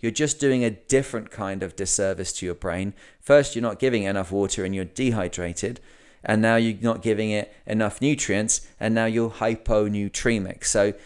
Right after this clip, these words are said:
you gotta pick the right level, and the way that you can tell is, again, by looking at pee, pee. If it's gone completely clear, then you are now, you've got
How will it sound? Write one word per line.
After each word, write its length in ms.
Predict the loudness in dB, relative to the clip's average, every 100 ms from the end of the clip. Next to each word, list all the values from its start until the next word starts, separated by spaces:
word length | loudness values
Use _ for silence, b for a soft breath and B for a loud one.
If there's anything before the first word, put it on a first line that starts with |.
| B
you 80 | -2
gotta 160 | 0 0
pick 380 | 2 0 0 -4
the 80 |
right 360 | 2 4 2 -4 B B B
level, 520 | 2 4 4 0 -2 b b -20 -12
and 140 | -8 -6
the 80 | -4
way 160 | -6
that 120 | -6
you 120 | -10 -10
can 180 | -8
tell 440 | -4 0 2 2 0
is, 320 | -4 -4 -6
again, 300 | -10 -8 -6
by 120 | -4
looking 340 | -4 -6 -8 -8
at 120 | 0
pee, 260 | 2 2
pee. 380 | -2 -4 -2 -2
If 100 | -4
it's 140 | -6 -2
gone 200 | 0 -2
completely 640 | -6 -2 2 2 0 -6
clear, 540 | -2 0 2 0 -4 -12 b b b
then 260 | 4 4 4
you 160 | 2
are 80 | 2
now, 240 | 2 2 0
you've 220 | -2 2
got 280 | 4 4